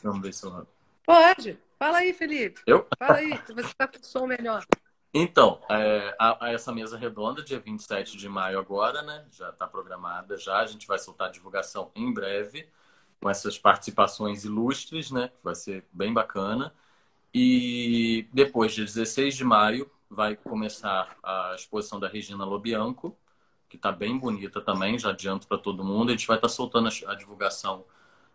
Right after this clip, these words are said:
Speaker 1: daqui a pouquinho, né? E, bom, até o momento ainda está a da Rose. Da Rose termina dia quinze de maio. Dia dezesseis de maio começa a da Regina Lobianco.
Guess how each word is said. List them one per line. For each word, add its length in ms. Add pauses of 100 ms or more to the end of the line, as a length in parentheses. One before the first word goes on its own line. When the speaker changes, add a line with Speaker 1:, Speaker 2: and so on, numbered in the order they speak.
(120)
Speaker 1:
daqui 240
a 40
pouquinho, 640
né? 280
E, 160 (140)
bom, 320
até 240
o 60
momento 360
ainda 140
está 260
a 20
da 140
Rose. 340
Da 100
Rose 240
termina 320
dia 160
quinze 400
de 200
maio. 320 (240)
Dia 140
dezesseis 500
de 80
maio 280
começa 680 (300)
a 60
da 120
Regina 360
Lobianco. 600